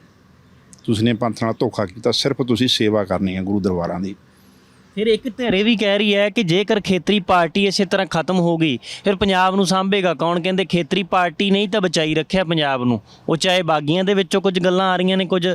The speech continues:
Speaker 2: ਮੌਜੂਦਾ ਧਿਰ ਦੇ ਵਿੱਚੋਂ ਵੀ ਸ਼੍ਰੋਮਣੀ ਅਕਾਲੀ ਦਲ ਵੱਲੋਂ ਗੱਲ।
Speaker 1: ਕਿੱਧਰੋਂ ਖੇਤਰੀ ਪਾਰਟੀ ਆ ਗਈ? ਇਹਨਾਂ ਦਾ ਪੰਜਾਬ ਦਾ ਬੇੜਾ ਗਰਕ ਕਰਿਆ। ਤੇ ਇਹਨਾਂ ਬਾਦਲ ਕਹਿਣ ਤੋਂ ਬਗੈਰ ਹੋਰ ਕੋਈ ਖੇਤਰੀ ਪਾਰਟੀ ਨਹੀਂ ਹੈਗੀ। ਸਿਮਰਜੀਤ ਸਿੰਘ ਮਾਨ ਦੀ ਖੇਤਰੀ ਪਾਰਟੀ ਆ। ਹੁਣ ਜਿਹਨੂੰ ਲੋਕ ਚਾਹੁੰਦੇ ਨੇ, ਜ-,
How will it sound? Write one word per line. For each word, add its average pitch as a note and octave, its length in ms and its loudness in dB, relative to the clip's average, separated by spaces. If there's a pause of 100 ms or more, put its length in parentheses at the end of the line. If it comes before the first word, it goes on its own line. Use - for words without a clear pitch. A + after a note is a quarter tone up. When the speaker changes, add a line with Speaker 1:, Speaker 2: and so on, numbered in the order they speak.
(240)
Speaker 2:
ਮੌਜੂਦਾ D#3 360 0
ਧਿਰ D#3 200 -2
ਦੇ B2+ 140 -2
ਵਿੱਚੋਂ C3 280 0
ਵੀ C3+ 60 0
ਸ਼੍ਰੋਮਣੀ B2 380 2
ਅਕਾਲੀ A#2 240 0
ਦਲ A2+ 160 2
ਵੱਲੋਂ G#2+ 180 0
ਗੱਲ। G#2+ 80 0
Speaker 1:
ਕਿੱਧਰੋਂ F3 260 -8
ਖੇਤਰੀ D3 320 0
ਪਾਰਟੀ B2+ 360 0
ਆ A#2+ 100 0
ਗਈ? A#2 200 -4 (380)
ਇਹਨਾਂ D3 220 2
ਦਾ E3 80 2
ਪੰਜਾਬ C3 340 2
ਦਾ B2+ 60 0
ਬੇੜਾ A#2+ 260 2
ਗਰਕ A#2+ 200 -2
ਕਰਿਆ। A#2+ 360 0 (680)
ਤੇ D#3 200 2
ਇਹਨਾਂ E3+ 180 2
ਬਾਦਲ D3 300 2
ਕਹਿਣ D#3+ 160 0
ਤੋਂ D#3+ 120 0
ਬਗੈਰ D#3 180 2
ਹੋਰ D3 140 2
ਕੋਈ D#3+ 100 2
ਖੇਤਰੀ C#3+ 320 2
ਪਾਰਟੀ F#3+ 300 0
ਨਹੀਂ G3+ 120 4
ਹੈਗੀ। G3+ 200 -2 (560)
ਸਿਮਰਜੀਤ D3+ 420 2
ਸਿੰਘ E3+ 120 0
ਮਾਨ C#3+ 240 2
ਦੀ C3+ 100 2
ਖੇਤਰੀ C#3+ 280 2
ਪਾਰਟੀ D3 280 2
ਆ। E3+ 60 2
ਹੁਣ E3 140 0
ਜਿਹਨੂੰ E3+ 200 4
ਲੋਕ C#3+ 180 2
ਚਾਹੁੰਦੇ D#3+ 240 2
ਨੇ, E3+ 120 2 (500)
ਜ-, B2+ 120 2